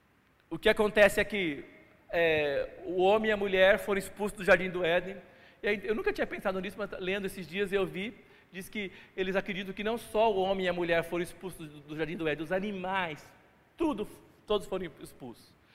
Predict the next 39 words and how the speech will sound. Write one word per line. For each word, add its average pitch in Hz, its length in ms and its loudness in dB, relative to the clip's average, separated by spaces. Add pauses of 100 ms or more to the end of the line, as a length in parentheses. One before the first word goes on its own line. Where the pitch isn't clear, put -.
(200)
E 175 80 -16
Deus 185 260 0
fechou 359 480 -4
o 285 40 0
jardim. 190 380 6 (1800)
A 151 100 2
árvore 180 320 8
da 202 120 8
vida 185 420 -2 (180)
tá 170 100 0
lá 165 140 4
dentro. 135 340 -10 (800)
O 151 100 -2
anjo 170 220 0
tá 196 140 6
lá 160 180 8 (300)
fechando, 143 480 -6
expulsou 202 520 -2
todo 208 240 2
mundo 196 220 -4
do 190 80 -12
Jardim 151 380 2
do 135 100 -8
Éden. 110 240 -8 (540)
É 185 80 2
engraçado, 185 520 2 (220)
gente, 180 300 -8
como, 190 240 -8 (260)
quando, 190 420 -4 (200)
como 214 240 -2
um 233 240 -2
homem 180 280 0
pode 170 280 0
fazer 170 260 0
mal 160 420 2
a 156 120 -2
tanta 175 360 -2
coisa, 135 380 -8
né? 156 220 -6